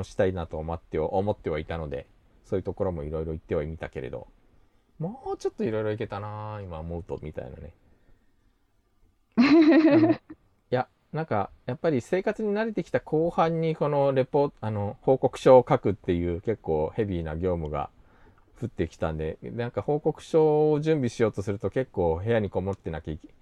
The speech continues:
Speaker 2: そうですよね。私もあの、韓国に仕事で住んでた時、一週間家から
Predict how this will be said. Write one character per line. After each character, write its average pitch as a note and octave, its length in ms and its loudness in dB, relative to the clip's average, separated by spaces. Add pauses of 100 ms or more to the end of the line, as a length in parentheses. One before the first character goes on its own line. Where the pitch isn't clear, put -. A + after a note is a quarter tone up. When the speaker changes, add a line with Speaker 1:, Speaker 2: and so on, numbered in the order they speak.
(320)
Speaker 2:
そ A3+ 100 0
う E3 60 -2
で F3 80 -8
す - 140 -14
よ - 100 -6
ね。 F3+ 320 -2 (420)
私 G#3 320 -2
も G#3+ 160 0
あ G3+ 60 0
の、 G3 260 -2
韓 A#3+ 200 0
国 E3 300 0
に E3+ 140 0
仕 - 140 -4
事 G3+ 240 2
で G3 100 0
住 G#3+ 180 0
ん - 20 2
で F3 120 2
た D#3 120 0
時、 D#3+ 260 -2
一 F3+ 40 0
週 G3+ 220 0
間 - 220 -2
家 E3 100 2
か G3 100 2
ら G#3 340 2